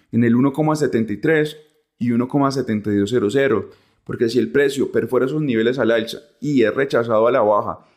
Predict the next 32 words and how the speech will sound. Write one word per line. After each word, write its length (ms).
y 120
vuelve 580
al 140
uno 180
coma 240
setenta 380
cincuenta, 560
mucho 300
cuidado 680
que 540
esa 300
resistencia 840
nos 160
podría 380
llevar 280
a 40
un 100
descanso 640
hacia 180
el 60
promedio 420
móvil 400
de 200
doscientos. 640
Así 160
que 80
va 60
a 40
estar 220
vigilando 680
de 160
que 480